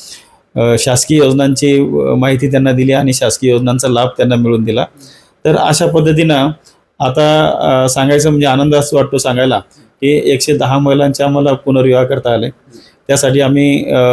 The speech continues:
सामूहिक पु-, चार सामूहिक पुनर्विवाह सोहळे घेतले आणि त्यालाही चांगला भरभरून प्रतिसाद, अ, समाजाचा मिळाला. आणि ते बी असे तसे नाही घेतले, तर त्यांना अगदी, अ, जसं पुन-,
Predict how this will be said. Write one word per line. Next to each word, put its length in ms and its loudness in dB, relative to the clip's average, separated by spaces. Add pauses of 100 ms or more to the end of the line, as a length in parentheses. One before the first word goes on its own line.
(600)
सामूहिक 480 -2
पु-, 140 -2 (340)
चार 360 2 (140)
सामूहिक 420 0
पुनर्विवाह 400 2
सोहळे 320 2
घेतले 280 -2 (640)
आणि 160 0
त्यालाही 360 2
चांगला 260 0
भरभरून 420 0
प्रतिसाद, 720 -4
अ, 200 0
समाजाचा 420 0
मिळाला. 360 0 (400)
आणि 120 0
ते 220 0
बी 100 2
असे 220 2
तसे 220 0
नाही 140 2
घेतले, 320 -2 (420)
तर 80 2
त्यांना 360 0
अगदी, 400 0
अ, 760 0
जसं 300 0
पुन-, 320 -2